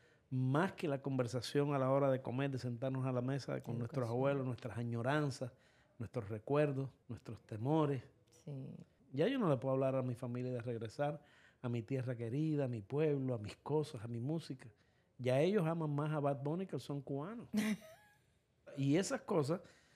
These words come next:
Speaker 1: son las que la, la, a veces la gente no entiende, la gente que está allá en nuestros países todavía no entienden que,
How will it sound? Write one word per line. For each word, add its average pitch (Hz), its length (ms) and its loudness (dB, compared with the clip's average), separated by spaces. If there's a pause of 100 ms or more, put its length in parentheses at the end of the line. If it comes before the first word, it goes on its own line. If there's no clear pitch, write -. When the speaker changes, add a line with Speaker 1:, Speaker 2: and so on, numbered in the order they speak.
(260)
Speaker 1:
son 143 240 2
las 151 100 4
que 165 200 4
la, 131 260 4
la, 123 160 2
a - 20 2
veces 131 240 2
la 135 80 -2
gente 151 320 -2
no 165 60 2
entiende, 147 400 0
la 127 80 0
gente 143 340 -2
que 139 80 -4
está 127 280 -2
allá 143 300 2
en 151 120 0
nuestros 123 260 -4
países 127 340 -2
todavía 147 400 0
no 160 100 -4
entienden 139 500 -2
que, 113 240 -10